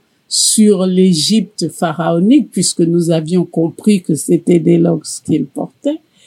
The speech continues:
Et nous nous sommes rencontrés. Lorsque nous nous sommes rencontrés avec ces chantres du reggae, ils nous ont dit, « Mais vous devriez être Rastafari. On doit construire et notre but,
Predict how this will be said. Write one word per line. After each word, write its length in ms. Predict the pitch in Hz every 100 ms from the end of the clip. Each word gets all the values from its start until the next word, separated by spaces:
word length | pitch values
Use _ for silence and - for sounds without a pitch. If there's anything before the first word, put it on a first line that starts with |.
| - _ _ -
Et 160 | 339
nous 180 | 285 294
nous 140 | 269
sommes 320 | 262 - 269 262
rencontrés. 840 | 233 220 - 208 190 - 208 196
Lorsque 400 | 196 233 - -
nous 240 | 240 220
nous 160 | 214 202
sommes 340 | - 202 185
rencontrés 720 | 165 165 - 165 175 - 349 311
avec 300 | 185 180 -
ces 200 | - 180
chantres 560 | - 240 240 - 190
du 200 | 175 175
reggae, 520 | 165 170 170 269 359 359 _ _ _ _ -
ils 220 | 220 214
nous 280 | 226 202 196
ont 140 | 196
dit, « 220 | 196 285 370
Mais 180 | 226 196
vous 200 | 196 254
devriez 600 | 240 247 220 180 208 240 415 466
être 160 | 392 -
Rastafari. 920 | 180 165 - 165 - 196 165 180 170 175 _ _ _ _
On 180 | - 311
doit 260 | 262 302 311
construire 800 | - 247 240 - - 320 349 - - -
et 160 | 262
notre 280 | 254 247 196
but, 500 | 170 226 277 311 -